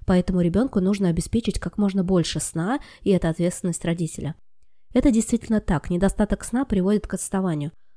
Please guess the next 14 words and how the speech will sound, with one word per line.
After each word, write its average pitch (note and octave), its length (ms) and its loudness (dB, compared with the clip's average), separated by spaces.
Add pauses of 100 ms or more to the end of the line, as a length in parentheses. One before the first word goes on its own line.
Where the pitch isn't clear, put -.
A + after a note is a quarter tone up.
(160)
Но G#3 280 0
само A3 440 0
это - 360 0
умозаключение G#3+ 840 0
тоже A3+ 300 0
было F#3 220 -2
основано A3 420 -2
на F#3+ 140 -2
исследовании F#3+ 480 0
детей, G3 320 -2
которых A3 420 2
специально A3 500 2
лишали F3+ 440 2
сна G3+ 320 0